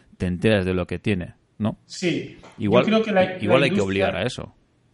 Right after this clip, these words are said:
Speaker 2: Sí, yo creo que, o ya sea porque la obligas o porque la industria se autorregule, pero sí que alguna forma de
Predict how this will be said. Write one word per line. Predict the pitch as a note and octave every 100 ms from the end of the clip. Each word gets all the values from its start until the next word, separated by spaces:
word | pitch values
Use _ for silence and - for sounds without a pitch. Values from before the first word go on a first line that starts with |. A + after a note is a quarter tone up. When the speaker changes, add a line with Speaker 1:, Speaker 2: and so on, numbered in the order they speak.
| _
Speaker 2:
Sí, | - - G#3 F3+
yo | F#3+
creo | B3 B3
que, | F#3+ E3
o | E3 E3 D#3+
ya | F#3
sea | G3 G#3+ G3
porque | F3+ E3+ D#3+
la | D3+ D3 D3 D3+
obligas | D3 F3+ F#3+ D3 D#3
o | -
porque | C3+ C3+
la | C#3
industria | C#3 D#3+ - E3+
se | E3+
autorregule, | D3 D3+ D3 C3 E3 F#3+
pero | D#3+ C#3
sí | - F3 F3+ F3 F3
que | D#3
alguna | D3 D#3 E3
forma | - E3 E3 F3
de | D3+ C#3